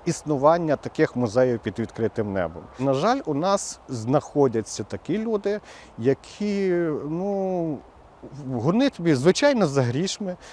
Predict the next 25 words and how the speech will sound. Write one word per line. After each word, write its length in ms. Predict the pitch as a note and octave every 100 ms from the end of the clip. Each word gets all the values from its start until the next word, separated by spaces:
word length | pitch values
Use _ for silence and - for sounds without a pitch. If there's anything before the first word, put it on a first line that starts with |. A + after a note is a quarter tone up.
| -
Вони 160 | B2 D3+
хочуть 440 | - - B3 G#3
забудувати, 840 | B2+ D3 D3 C#3+ C#3+ C3 - A2 G#2 C3+
е, 300 | A2+ A2 G#2+
наші 400 | C#3 C#3+ C#3 -
охоронні 500 | A2+ G#2+ B2 B2+ A2+
зони, 320 | B2 E3+ C4+ B3
тим 140 | - A#2
самим 440 | - D3+ F#3+ F3+
знищивши 680 | A2 A#2 C3 - B2+ - A#2+
музей 420 | A#2 G#2+ G#2 A2
як 160 | G2+ -
такий. 360 | - F#2 D#2+ C2 - - -
Тоді, 280 | - C#3+ G#3+
коли 360 | - F3 F3 D3+
на 320 | D3+ D3 B2+
знаменитому 880 | A#2+ D#3+ E3 F#3 E3+ D#3 C#3+ C3+ B2
засіданні 760 | A#2 D3+ - G3 C#3 C3 A#2+
Київради, 800 | A2+ - D#3 B2+ A#2 C#3 E3+ G3+ -
нічному 500 | C#3+ - D3 D#3+ F#3
засіданні, 680 | F#3+ F#3 A3 G3 G#3 G#3+ G#3 - - - -
під 140 | - C#3+
керівництвом 600 | - D#3 E3 E3 - C#3
секретаря 640 | - C3+ D3 C#3 C#3+ C#3
Київради, 840 | - B2 A#2+ A#2+ C3 F3+ G3+ G#3+